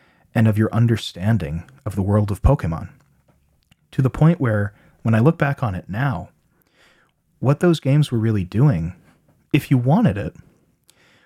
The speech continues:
was letting you in on the truth of this world and the depth of it in a way that you might not have even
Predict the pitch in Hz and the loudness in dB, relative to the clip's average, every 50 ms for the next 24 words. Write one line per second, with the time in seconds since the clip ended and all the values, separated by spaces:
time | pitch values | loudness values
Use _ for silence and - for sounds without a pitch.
0 | _ _ _ - 131 127 131 131 127 123 117 - - - _ _ _ _ _ _ | _ _ _ -2 2 2 4 4 2 0 -2 -6 -10 -20 _ _ _ _ _ _
1 | _ _ _ _ _ - 117 127 143 160 165 165 151 139 131 117 113 120 127 123 | _ _ _ _ _ -2 0 2 2 4 4 4 4 4 4 4 4 4 4 2
2 | 107 101 98 95 95 90 _ _ _ _ _ _ _ _ - 104 - - - - | 2 2 0 -2 -4 -6 _ _ _ _ _ _ _ _ -8 -8 -8 -6 -4 0
3 | 131 131 127 - - 107 95 - 98 - - - 98 90 95 98 104 98 82 78 | 0 0 0 0 -4 -6 -4 -4 -6 -6 -6 -10 -6 -4 0 0 0 0 -2 -4
4 | 92 - - - - _ _ - 113 107 95 95 90 - 117 120 - - - - | -6 -10 -14 -20 -20 _ _ -2 0 2 2 0 -2 -2 -2 -2 -2 -2 -6 -10
5 | 92 73 65 60 - - _ _ _ _ _ _ _ _ _ _ _ _ _ - | -8 -8 -8 -10 -12 -14 _ _ _ _ _ _ _ _ _ _ _ _ _ -2
6 | - 123 117 113 107 101 113 117 123 127 113 117 104 - 107 107 107 104 107 113 | 0 2 2 2 2 2 2 2 2 2 0 -2 -4 -4 -4 -4 -2 -2 -2 -2
7 | - - 107 104 104 104 107 90 95 95 92 92 92 90 90 87 87 | -2 -2 -2 -2 0 0 0 0 -2 -4 -4 -2 -4 -4 -4 -4 -6